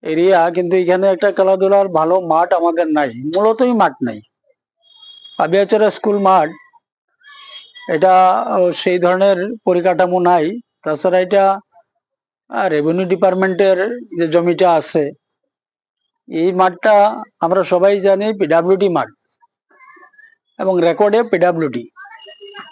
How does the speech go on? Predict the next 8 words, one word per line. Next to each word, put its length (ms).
বাস্তবে 460
এটাই, 280
এটা 80
পিডাব্লিউডির 600
মাঠই, 400
যার 220
কারণে 280
আমরা 500